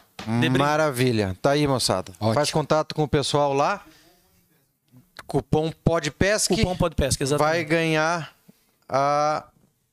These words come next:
Speaker 2: os porta-varas, ok? Vamos sortear o buff agora.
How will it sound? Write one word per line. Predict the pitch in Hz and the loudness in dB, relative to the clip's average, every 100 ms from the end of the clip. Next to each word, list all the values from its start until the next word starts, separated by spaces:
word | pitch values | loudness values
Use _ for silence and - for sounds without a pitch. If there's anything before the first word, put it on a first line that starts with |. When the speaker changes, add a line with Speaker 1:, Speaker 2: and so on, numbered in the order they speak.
| _ _ - | _ _ -4
Speaker 2:
os | 147 | -2
porta-varas, | - 156 143 147 113 98 87 - - - - - | 0 -2 0 -2 0 -2 -2 -2 0 -2 -6 -4
ok? | 117 107 165 185 185 - - - | -4 -2 0 0 -2 -10 -16 -6
Vamos | 170 160 | -2 0
sortear | 180 156 170 | 0 0 0
o | 160 | 0
buff | 156 202 - | 0 0 0
agora. | 147 175 214 185 | 0 0 -2 -6